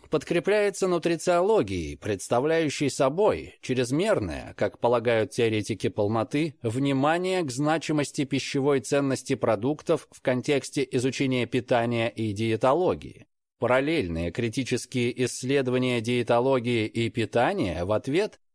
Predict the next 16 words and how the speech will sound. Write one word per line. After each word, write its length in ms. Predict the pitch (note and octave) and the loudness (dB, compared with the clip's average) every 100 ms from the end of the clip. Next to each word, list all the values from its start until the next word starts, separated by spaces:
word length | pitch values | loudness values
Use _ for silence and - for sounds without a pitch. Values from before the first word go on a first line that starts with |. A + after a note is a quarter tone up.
| _ | _
стремятся 640 | - F#3 F3+ G3 G#3 - F#3 | -6 -2 0 0 -2 0 0
перенести 680 | D#3+ D3 C#3+ C3+ - E3+ | 0 0 0 -2 -4 -6
эти 280 | F3 C#3 - | -2 -2 0
вопросы 640 | A#2+ A2 - A#2+ C#3+ D#3+ | 2 2 4 0 2 0
в 100 | C#3+ | -2
поле 400 | - B2 C#3 C#3 - _ | 2 2 4 2 -2 _
социальной 760 | - C3+ - A#2 G#2+ B2+ C3 | -2 -2 0 2 4 2 0
справедливости 920 | A2 - A#2+ A2+ F#2+ F#2+ A2+ C3 - D3 | -2 0 0 0 -2 0 0 -2 -2 -2
с 60 | G#2+ | 0
заглавных 720 | A#2 G2 G2 G2+ A2 C3 C3 | 0 2 2 2 2 -2 -4
букв. 400 | F#3 - - _ _ _ _ _ _ _ _ _ - | -8 -8 -20 _ _ _ _ _ _ _ _ _ -4
Люси 400 | C#3+ D#3+ - F#3+ | 0 0 0 -2
Афрамор 840 | - C#3 - C#3 C#3 E3+ E3+ F2 - | 2 0 0 0 2 2 2 2 -2
и 180 | A2+ A2+ | -2 0
Жаки 460 | A#2 A2+ C3 B2 B2 | 0 0 0 -2 -2
Генграсс, 840 | A2+ B2 A#2+ D#3 F#3 - - | -2 0 2 2 2 0 -8